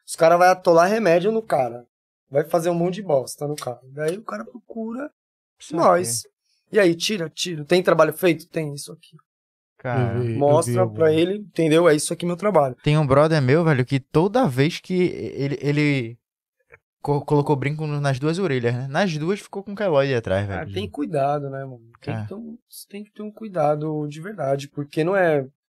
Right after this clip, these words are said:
Speaker 1: qualquer coisa, né, mano? Tipo, a joia tem que ser uma, uma joia de qualidade, tem que ter uma boa lavagem, uma boa esterilização, o material todo de uso tem que ser descartável, tem que fazer um trabalho,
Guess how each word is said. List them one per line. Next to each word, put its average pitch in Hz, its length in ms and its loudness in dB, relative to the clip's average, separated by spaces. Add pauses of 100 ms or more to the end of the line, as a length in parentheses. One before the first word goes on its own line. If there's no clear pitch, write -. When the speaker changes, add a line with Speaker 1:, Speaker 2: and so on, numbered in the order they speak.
(100)
Speaker 1:
qualquer 147 360 -2
coisa, 127 460 -6
né, 131 140 -6
mano? 135 200 -4 (300)
Tipo, - 240 -4
a 143 80 8
joia 143 320 4
tem 156 220 -2
que 165 80 -6
ser 165 100 0
uma, 156 200 4
uma 143 280 2
joia 135 180 4
de 131 100 -8
qualidade, 131 800 2 (360)
tem 151 160 0
que 151 60 -12
ter 165 60 4
uma 160 160 4
boa 147 200 4
lavagem, 131 680 4
uma 127 160 0
boa 127 220 -2
esterilização, 135 1300 2 (600)
o 127 60 -8
material 151 500 4
todo 170 360 0
de 143 120 -2
uso 151 140 -4
tem 151 100 -2
que 147 60 -4
ser 143 140 -4
descartável, 131 920 0 (360)
tem 151 140 -2
que 151 60 -20
fazer 160 140 0
um 156 80 0
trabalho, 147 580 2